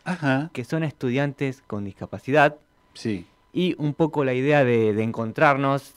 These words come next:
Speaker 2: en la línea, dentro de lo que es la línea de acción,
Speaker 1: Sí.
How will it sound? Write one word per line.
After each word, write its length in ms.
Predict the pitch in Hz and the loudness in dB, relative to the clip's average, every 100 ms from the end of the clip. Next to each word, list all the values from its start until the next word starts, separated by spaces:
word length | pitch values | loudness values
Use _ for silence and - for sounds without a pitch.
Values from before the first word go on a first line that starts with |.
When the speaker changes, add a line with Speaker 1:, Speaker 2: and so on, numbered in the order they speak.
| - | -14
Speaker 2:
en 400 | 104 92 92 92 | -10 -8 -8 -8
la 80 | 92 | -6
línea, 360 | 107 110 104 98 | -4 -4 -4 -2
dentro 300 | 117 113 98 | -2 0 -2
de 80 | 98 | -2
lo 60 | |
que 100 | - | -4
es 60 | 101 | -4
la 80 | 101 | -4
línea 200 | 104 101 | -4 -4
de 40 | |
acción, 580 | 101 - 151 143 143 151 | -8 -6 0 2 2 -2
Speaker 1:
Sí. 380 | - 127 110 | -8 -8 -8